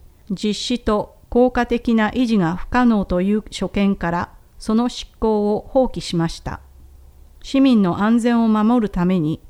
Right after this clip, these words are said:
実際に効果があることを行うことが、カリフォルニア州住民の生命保護のために献身してきた法執行専門家の最優先事項です。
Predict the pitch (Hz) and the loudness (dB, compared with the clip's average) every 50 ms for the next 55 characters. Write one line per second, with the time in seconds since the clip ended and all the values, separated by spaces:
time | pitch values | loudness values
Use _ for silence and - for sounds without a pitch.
0 | - - - - - 196 208 202 - - 247 240 247 247 240 240 226 - - _ | -20 -20 -14 -6 -4 -4 -4 -2 -2 0 0 2 4 4 4 2 0 -2 -8 _
1 | - - - 285 269 254 262 202 175 175 170 160 - - - - - - 240 247 | -10 -2 0 0 0 2 0 0 0 0 0 -2 -4 -8 -14 -10 -4 -2 0 0
2 | 247 233 - 208 - - 240 208 185 175 175 - 214 220 220 208 214 214 - 208 | 0 -2 -4 -4 0 2 2 2 2 0 -2 -2 -2 0 0 0 0 -2 -4 -6
3 | 196 - 226 214 180 160 160 - - - - - - - 196 190 226 233 - - | -4 -2 -2 -2 -2 -4 -6 -8 -12 -20 -20 -18 -8 -2 -2 0 0 0 0 0
4 | 247 247 240 240 233 233 226 - - - 233 233 226 - - 185 180 208 214 220 | 2 2 4 2 2 0 -2 -4 -4 -2 -2 -2 -2 -4 -6 -4 -2 0 2 2
5 | 220 214 214 208 202 196 190 190 - - - - - - - 240 240 240 240 240 | 2 2 4 4 2 2 2 0 -2 -4 -10 -20 -10 -2 0 0 2 4 2 2
6 | 240 240 220 247 247 240 208 185 170 - 175 175 190 190 170 151 139 - - - | 2 2 2 2 2 2 2 0 -2 -2 -2 0 0 0 0 -2 -2 -4 -8 -16
7 | - _ - - - _ - - - 226 226 233 226 - 233 220 214 208 - - | -20 _ -20 -20 -20 _ -12 -6 -2 0 0 0 0 0 0 0 0 -2 -4 -4
8 | - 208 202 - - - 170 160 - - - - _ - _ _ - - - 254 | -6 -6 -6 -6 -8 -6 -4 -4 -4 -6 -12 -20 _ -20 _ _ -10 -2 0 2
9 | 240 196 180 - - - - _ - - 220 220 214 - 214 208 208 208 202 202 | 2 2 -2 -6 -10 -14 -14 _ -2 0 0 0 0 -2 -2 0 2 2 2 2
10 | 196 196 190 - 180 180 180 175 - - - - _ - - - - 233 226 233 | 0 -2 -2 -4 -4 -2 -2 -4 -6 -8 -14 -20 _ -20 -16 -8 -4 -2 0 0
11 | 247 240 - 208 220 226 233 - - 226 220 208 208 196 208 - - 156 135 147 | 0 -2 -2 -2 -2 -2 -2 -2 -2 0 0 0 0 0 -2 -4 -4 -4 -4 -4
12 | 151 139 165 - - - - - | -6 -6 -8 -10 -16 -20 -20 -20